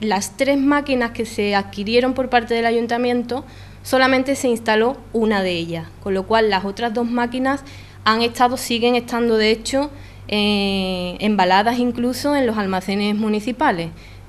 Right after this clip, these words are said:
¿Esto por qué ocurrió? Pues porque según cuentan los técnicos, no se instaló en el momento que se tenía que haber instalado porque suponía un,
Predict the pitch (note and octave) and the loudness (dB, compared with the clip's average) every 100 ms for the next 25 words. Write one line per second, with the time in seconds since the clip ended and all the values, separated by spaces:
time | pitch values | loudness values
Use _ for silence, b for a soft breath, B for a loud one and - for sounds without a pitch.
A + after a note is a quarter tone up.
0 | - A#3+ C#4 B3+ B3 A#3+ G#3+ A#3+ D4 C#4+ | -8 -4 -2 0 0 0 -2 0 2 0
1 | D#3 - - G#3+ G#3 G#3 G3 F#3+ F#3 G3 | 0 -10 -6 -4 -2 -2 -2 -4 -4 -4
2 | F3+ G#3 G#3+ B3 B3 B3 B3 A#3+ A#3 A3+ | -2 -2 0 2 2 2 2 4 2 0
3 | G#3+ G#3 - - - - - - - G3+ | -4 -6 -16 -20 -20 -20 -20 -14 -4 -2
4 | G3+ B3 C4 C4 C4 C#4+ E4 - A3 A#3+ | 2 4 4 4 2 0 -2 -2 2 4
5 | C4 - A3 F3+ - B B B B - | 4 2 0 0 -4 B B B B -20
6 | - A3 G#3+ G3+ A3+ C#4 A3+ F3+ G3+ F#3 | -4 -4 2 4 8 8 6 2 0 0
7 | F#3 B3 C#4+ C#4 F#3+ F#3 F#3+ G3 A3 C4 | 2 4 4 4 -2 -4 -4 -2 0 2
8 | C4 C4+ C#4 C4 C#4 C4+ B3 G#3+ A3 G3+ | 0 -2 2 2 4 2 0 -2 -4 -2
9 | G#3+ A#3+ B3+ C4 C4 | 2 2 4 2 0